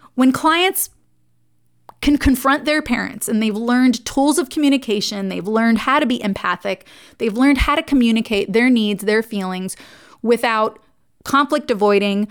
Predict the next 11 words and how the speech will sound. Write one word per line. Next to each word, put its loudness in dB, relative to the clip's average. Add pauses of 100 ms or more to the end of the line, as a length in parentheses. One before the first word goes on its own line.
(160)
without 0
being 2
steamrollers, 2 (300)
<laughs> 0
one 4
or 4
the 2
other, 0 (220)
where 0
they're 4
just -2